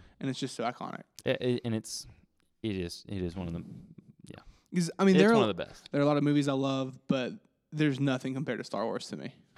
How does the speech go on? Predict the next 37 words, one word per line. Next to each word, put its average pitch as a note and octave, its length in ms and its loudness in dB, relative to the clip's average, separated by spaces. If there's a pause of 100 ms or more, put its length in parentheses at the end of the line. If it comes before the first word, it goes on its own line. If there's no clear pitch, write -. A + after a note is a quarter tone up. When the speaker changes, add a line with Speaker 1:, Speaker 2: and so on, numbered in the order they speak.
(600)
Speaker 1:
Mm, D#3 300 2
I'm C#3+ 100 -2
about C#3+ 160 2
to B2+ 60 -8
cry D3 280 6
just C#3 140 0
thinking D3 160 4
about C#3 140 4
the C3+ 60 4
end C3+ 120 6
of D#3 60 6
Speaker 2:
<laughs> - 200 -6
Oh, D#3+ 100 6
Speaker 1:
Rise C#3+ 100 2
of C#3+ 60 0
Speaker 2:
don't D3 120 4
Speaker 1:
Skywalker. C#3 40 8
Speaker 2:
cry. D3 320 8
Speaker 1:
Oh, F#3+ 180 4
no. C4 400 6
Speaker 2:
Don't F3+ 320 2
cry. F3+ 460 2
Speaker 1:
<laughs> - 20 0
So, - 220 2
Cody, F#3+ 380 6
Speaker 2:
If D#3+ 60 4
Speaker 1:
before F3 260 10
Speaker 2:
you're C#4 120 10
about D4+ 200 8
to G3 60 4
cry D#3+ 220 10
right D3 220 12
now, C3+ 220 12 (100)
<laughs> - 0 - (600)
by E3+ 100 12
the F#3 140 12
time A3 300 12